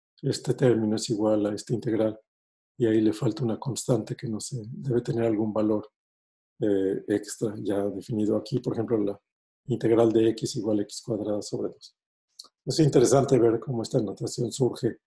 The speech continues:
se empieza a utilizar cuando ni siquiera había ya, todavía un símbolo universalmente aceptado para la igualdad. Y esta es la notación de Newton, para los que tienen curiosidad de cómo escribió Newton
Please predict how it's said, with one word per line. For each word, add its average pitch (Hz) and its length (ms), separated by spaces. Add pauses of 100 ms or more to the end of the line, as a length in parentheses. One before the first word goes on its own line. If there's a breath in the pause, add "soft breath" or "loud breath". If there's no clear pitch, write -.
(280)
se - 140
empieza 120 300
a 117 40
utilizar 110 440 (460)
cuando 117 260
ni 117 80
siquiera 123 440
había 113 280
ya, 113 280
todavía 113 360
un 110 80
símbolo 110 640 (360)
universalmente 117 800
aceptado 110 680 (340)
para 113 180
la 104 100
igualdad. 92 360 (1300 loud breath)
Y 170 80
esta 151 120
es 147 60
la 147 100
notación 131 360
de 127 100
Newton, 151 340
para 113 200
los 107 180
que 139 100
tienen 131 260
curiosidad 117 600
de 135 100
cómo 123 180
escribió 120 380
Newton 123 420